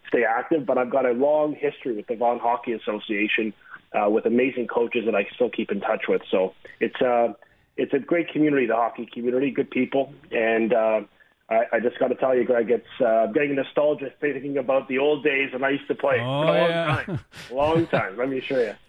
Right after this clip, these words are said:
Speaker 2: You know, uh, everybody, this is, uh, Stephen Lecce, the Minister of Education. Uh, you know, Mister Lecce, thank you so much for joining the Carrasco Show here. This is an open platform for you, and, uh,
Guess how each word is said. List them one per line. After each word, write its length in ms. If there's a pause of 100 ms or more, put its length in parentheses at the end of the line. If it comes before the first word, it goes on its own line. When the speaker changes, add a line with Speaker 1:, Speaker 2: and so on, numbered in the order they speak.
(340)
Speaker 2:
You 120
know, 220
uh, 320
everybody, 440
this 280
is, 180
uh, 140
Stephen 300
Lecce, 200
the 160
Minister 340
of 80
Education. 640
Uh, 280
you 120
know, 220
Mister 280
Lecce, 360
thank 260
you 80
so 320
much 240
for 120
joining 260
the 80
Carrasco 420
Show 200
here. 340 (300)
This 140
is 120
an 100
open 220
platform 500
for 280
you, 340
and, 240
uh, 160